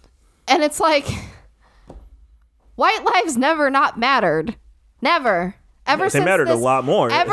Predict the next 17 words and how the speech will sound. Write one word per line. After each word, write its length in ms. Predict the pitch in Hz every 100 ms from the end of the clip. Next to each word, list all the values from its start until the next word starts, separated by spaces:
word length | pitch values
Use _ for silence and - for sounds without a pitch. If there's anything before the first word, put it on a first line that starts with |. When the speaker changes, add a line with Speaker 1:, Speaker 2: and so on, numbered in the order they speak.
| 440
Speaker 2:
especially 260 | 370 - 440
right 140 | 349
Speaker 1:
since 100 | 339 320
Speaker 2:
now. 220 | - - _ _ -
Speaker 1:
this, 680 | 233 320 302 285 - - -
that's 160 | 269 277
what 80 | 302
I'm 80 |
saying. 200 | 277 302
They 80 | 226
never 200 | 233 233
not 240 | 226 269 269
mattered. 380 | 185 135 117
Speaker 2:
Mm-hmm. 280 | 110 117 123 147 -
Speaker 1:
So 220 | - 302 302
ever 340 | 294 349 370
since 680 | - 440 339 269 285 -